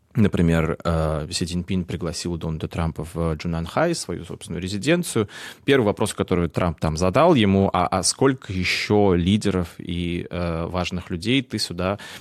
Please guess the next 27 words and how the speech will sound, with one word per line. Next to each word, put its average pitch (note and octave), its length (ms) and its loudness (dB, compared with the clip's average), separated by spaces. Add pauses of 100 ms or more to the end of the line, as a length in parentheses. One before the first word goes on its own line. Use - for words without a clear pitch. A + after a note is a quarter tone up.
(120)
э, F2 320 2
приводишь, F#2+ 460 2
товарищ, F2+ 520 -2
э, F2+ 220 0
Си F2+ 160 -4
Цзиньпин?» F#2 340 -2
И - 80 -8
Си - 160 -6
говорит: G2 320 -4
«Ну, G2+ 120 -6
вообще-то, F#2 520 -4
<laughs> - 720 -2
э, A#2 320 2
мало A2 280 4
кого, E3 380 4
в - 120 -4
том C#3 160 0
числе, A2+ 240 -2
вот, A#2+ 180 0
например, G#2 280 0
Владимира G#2+ 420 4
Путина». F2 480 -4
Да? D#3 180 0
И C3+ 120 2
это D4 320 -2
в - 60 -14
целом, G3+ 380 -2